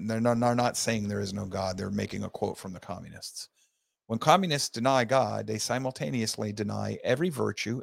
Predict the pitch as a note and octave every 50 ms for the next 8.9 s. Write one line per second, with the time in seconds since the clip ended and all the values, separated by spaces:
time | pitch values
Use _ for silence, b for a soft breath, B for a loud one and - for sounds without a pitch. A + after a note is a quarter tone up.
0 | - - A#2 A2 A2+ A#2+ C#3 E3 F3 D#3 C3+ A#2+ D3+ C3+ A#2+ G#2+ G#2+ G#2 G#2+ A2+
1 | A2+ A2 G#2+ A2 - - G2+ A2 C3 D#3 F#3 G3 D#3 B2 G#2+ G#2 G2 - - -
2 | - F#2+ G2 - - G2 - - - - _ _ _ _ _ _ _ _ _ _
3 | _ _ _ _ _ _ - A#2 B2 B2+ A2+ A#2+ B2 A#2+ A#2+ B2+ D3 D3+ C#3+ C#3
4 | D3+ D#3 D3+ C#3 C#3+ D3 D3 C3+ - - C#3+ D3+ D3+ C3+ G2 - - - - -
5 | _ - A2 A#2 A#2 A#2 A#2+ A#2 A2+ G2+ F#2+ C3 C3 C#3 D3+ D3+ B2+ G#2+ G2 -
6 | - _ _ _ _ _ _ _ _ _ _ _ A2 A2 - - D3 D3 D3 C#3+
7 | C3+ - B2+ A#2+ B2 C3+ D3 C#3+ D3 C#3 A#2+ A2+ A#2 A#2 - A#2 A2 A2+ A2 -
8 | - - D3+ C#3+ B2+ B2 A#2+ A#2+ A#2 A2+ A2 B2+ C#3+ B2 G#2+ A2+ B2